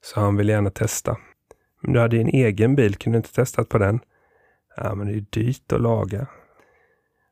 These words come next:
Han ville även jämföra accelerationen, då han hade en liknande motor fast med dubbla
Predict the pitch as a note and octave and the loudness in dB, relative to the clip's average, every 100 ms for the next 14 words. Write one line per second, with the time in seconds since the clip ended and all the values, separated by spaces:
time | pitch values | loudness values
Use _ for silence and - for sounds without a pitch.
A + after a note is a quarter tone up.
0 | _ - A#2+ A#2+ B2 C#3 C3 A#2 A2 A2 | _ -2 2 4 4 4 4 4 4 4
1 | A2+ - - B2+ B2+ B2+ - A2 G#2 G#2 | 2 -2 -2 2 4 2 0 2 2 2
2 | G#2 - - - A2+ A2 - G2+ G2 G2 | 0 -2 -4 -4 0 0 2 0 2 0
3 | A2 A#2 - A2+ A2 A2 A#2 G#2+ G#2 G#2 | 0 -2 -2 0 2 4 2 2 2 4
4 | G#2+ A#2 - A2 G#2 G#2+ B2 B2 - G2+ | 2 0 0 2 4 4 4 2 0 -2
5 | G2 A2 G#2 G#2+ A2+ G#2+ G2+ G2+ | 0 -2 -2 0 2 2 0 -2